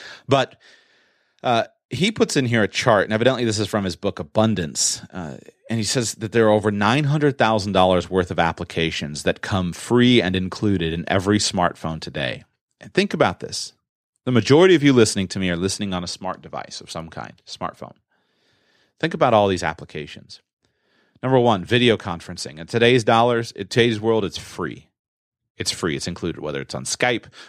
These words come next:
or whether it's in FaceTime or whatever the, I don't, I don't know what the Android equivalents of that are.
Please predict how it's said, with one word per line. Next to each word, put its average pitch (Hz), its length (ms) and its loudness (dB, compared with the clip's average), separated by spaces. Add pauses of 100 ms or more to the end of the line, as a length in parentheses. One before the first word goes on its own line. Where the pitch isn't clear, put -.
or 95 140 -2
whether 82 240 -2
it's - 180 -4
in 65 240 -12
FaceTime 107 560 0
or 85 80 -2
whatever 85 320 2
the, 80 160 -8 (240)
I 78 80 -10
don't, 64 180 -12
I 76 120 -10
don't 82 80 -8
know 78 40 -8
what 80 140 -10
the 73 160 -12 (180)
Android 85 300 -4
equivalents 82 460 -4
of 78 80 -10
that 78 160 -4
are. 76 240 -6